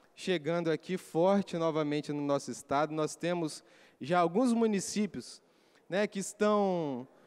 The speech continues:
deputado José Esmeraldo, que estão sofrendo essa calamidade novamente. O deputado Luiz Durão já falou aqui hoje sobre o tema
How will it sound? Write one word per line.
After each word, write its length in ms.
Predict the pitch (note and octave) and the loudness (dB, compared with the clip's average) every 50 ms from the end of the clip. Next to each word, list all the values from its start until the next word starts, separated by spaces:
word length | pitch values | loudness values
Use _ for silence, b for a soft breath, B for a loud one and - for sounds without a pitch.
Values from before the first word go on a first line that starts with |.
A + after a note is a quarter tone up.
| b b b b b b b b _ _ _ _ _ _ - - - - | b b b b b b b b _ _ _ _ _ _ -20 -20 -12 -4
deputado 400 | D3+ E3+ - - F3+ F3 E3+ D3+ | -2 -2 0 2 2 2 2 2
José 260 | D3+ D3+ C#3+ E3 E3 | -2 0 2 2 2
Esmeraldo, 720 | E3 D3+ D3+ D#3+ D#3 D3+ C#3+ D3 C#3 C3+ B2+ A#2 G#2+ - - - - _ _ _ _ _ _ _ _ | 2 0 0 2 2 2 4 4 4 4 2 0 -2 -6 -12 -20 -20 _ _ _ _ _ _ _ _
que 100 | _ - | _ -8
estão 320 | E3+ D#3 - - G3 G3+ G#3 | -8 -6 -2 0 2 2 2
sofrendo 960 | G3 - - A3 A3+ G#3 - - - - F3+ G3+ A#3 C4 B3+ A#3 E3+ E3 C#3 - - - - _ - | 0 -2 0 0 2 2 0 -2 -4 0 2 4 4 4 4 2 0 -4 -6 -8 -14 -20 -20 _ -4
essa 280 | C#3 D#3+ E3 - E3+ | -4 -2 -2 -2 -4
calamidade 640 | - F3 D3+ D3 D3+ D3+ D3 C#3 B2+ C#3 C#3+ C#3+ C#3 | -2 0 0 0 0 0 -2 -2 -2 0 -2 0 0
novamente. 720 | C#3 C#3 C3 B2 C3 A#2+ A#2+ C3 D#3+ F#3 G3 - - - b b b b b b b b b b b | -2 -2 -2 -2 -2 -2 -2 -2 -2 -4 -4 -8 -14 -20 b b b b b b b b b b b
O 40 | - | 0
deputado 440 | D#3 G3 G3 - - F#3+ G3+ F#3+ F#3 | 0 0 2 2 2 2 2 4 4
Luiz 320 | G3 F#3+ G#3+ A#3 A3+ G3+ | 4 4 4 4 2 2
Durão 560 | F#3 G3+ G3 F3+ E3 F3 E3+ E3 D3 B2 A#2+ A#2 - - b b b b b b b b b _ _ _ _ - | 2 2 4 4 4 4 2 2 0 -2 -4 -8 -14 -20 b b b b b b b b b _ _ _ _ -12
já 220 | B2+ A#2+ F#3 G3+ A3 | -2 0 2 2 2
falou 460 | - - G#3 F#3 E3+ E3 F#3 G#3 G#3 | 2 2 4 4 4 6 6 4 4
aqui 280 | F#3 F3 - - F#3 F3 | 4 2 0 0 2 2
hoje 380 | E3 D#3+ E3+ F#3+ F3+ D3 - | 4 6 6 4 4 2 0
sobre 300 | - - F3 E3+ D3+ C#3+ | -4 -4 -4 -4 -2 -4
o 60 | C#3+ C3+ | -6 -6
tema 440 | - - D3+ E3+ F#3 G3 G3 G3 | -4 -2 -2 0 0 -2 -2 -6